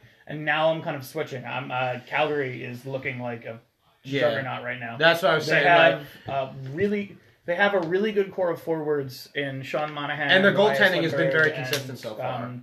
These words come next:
Speaker 2: which was a lot of doubts. For, which
Speaker 1: Giordano?
Speaker 2: was the big, yeah,
Speaker 1: Mm-hmm.
Speaker 2: which was the biggest doubt for a lot of people. But right now, he's been very consistent. I feel like if that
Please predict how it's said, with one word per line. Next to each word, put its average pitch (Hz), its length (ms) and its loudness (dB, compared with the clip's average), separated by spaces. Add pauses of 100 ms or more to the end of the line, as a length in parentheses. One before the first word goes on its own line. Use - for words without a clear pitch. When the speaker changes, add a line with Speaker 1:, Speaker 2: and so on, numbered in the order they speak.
(140)
Speaker 2:
which 139 200 -6
was 156 140 -6
a 151 40 -2
lot 139 220 0
of 113 100 -8
doubts. 123 340 -2
For, - 220 -20
which 123 160 -10
Speaker 1:
Giordano? 160 460 -2
Speaker 2:
was 190 80 -4
the - 20 -14
big, - 100 -18
yeah, 190 200 -4
Speaker 1:
Mm-hmm. 226 100 0
Speaker 2:
which 285 100 -6
was 156 120 -4
the 226 100 -4
biggest 151 300 0
doubt 143 300 0
for 135 100 -6
a 123 60 -6
lot 117 180 -4
of 113 80 -10
people. 110 340 -10
But 113 200 -8
right 135 220 0
now, 127 200 0
he's 113 100 -4
been 117 140 -12
very 113 200 -4
consistent. 110 440 -12
I 107 100 -8
feel 117 140 -6
like 113 140 -4
if 104 120 -10
that 120 240 -4